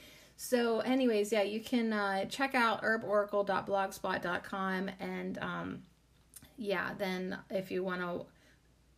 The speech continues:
go back with me every once in a while and, uh, watch, it's not really watching, it's listening on YouTube, um, old episodes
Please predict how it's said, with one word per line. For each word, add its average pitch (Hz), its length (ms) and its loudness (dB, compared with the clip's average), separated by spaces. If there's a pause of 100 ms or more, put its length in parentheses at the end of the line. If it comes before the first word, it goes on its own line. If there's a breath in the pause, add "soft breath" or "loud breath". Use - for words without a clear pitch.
(240)
go 214 200 4
back 196 380 2
with 202 200 -4
me 190 140 -2
every 180 200 0
once 190 280 -2
in 185 80 0
a 175 40 -4
while 175 460 -2 (400 loud breath)
and, 180 380 -6
uh, 180 300 0
watch, 185 680 -4 (760)
it's - 140 -6
not 220 140 -2
really 185 180 0
watching, 170 560 -2
it's - 240 -6
listening 180 500 -2
on 175 140 -6
YouTube, 175 580 -4 (100)
um, 170 460 -6 (960)
old 208 240 4
episodes 190 920 -2